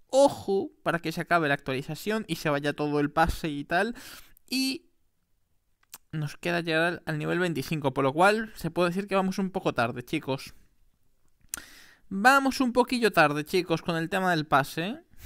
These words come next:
Hmm. Y eso puede ser un grandísimo problema, chicos. Pero bueno, vamos a jugar un montón de minijuegos para poder intentar llegar lo más pronto posible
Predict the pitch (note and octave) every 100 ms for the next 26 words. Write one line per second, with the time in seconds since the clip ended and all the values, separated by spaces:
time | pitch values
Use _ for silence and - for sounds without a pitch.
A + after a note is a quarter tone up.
0 | - A3+ - - - - _ _ _ -
1 | - - - - _ D#3+ - F3 D#3+ -
2 | D#3+ D#3 D#3 D3+ D3 - D3 C#3+ C#3 -
3 | C3+ C3 B2+ C3 B2+ B2 - C#3+ C3+ C3
4 | - C#3 B2+ C3+ C3+ - - C#3+ E3 E3
5 | D#3+ C#3+ D3+ D3+ D3+ D3+ D3 C#3 C#3+ -
6 | D#3 G#3+ B3 - - - - - - -
7 | C#3 C3 B2+ C3+ C3+ C3+ C3+ B2+ - D3
8 | C#3 C3+ - D3 C3 B2 B2 A#2+ B2+ B2+
9 | B2+ - - C3 C3 B2+ B2 B2+ - C3
10 | C3+ B2 B2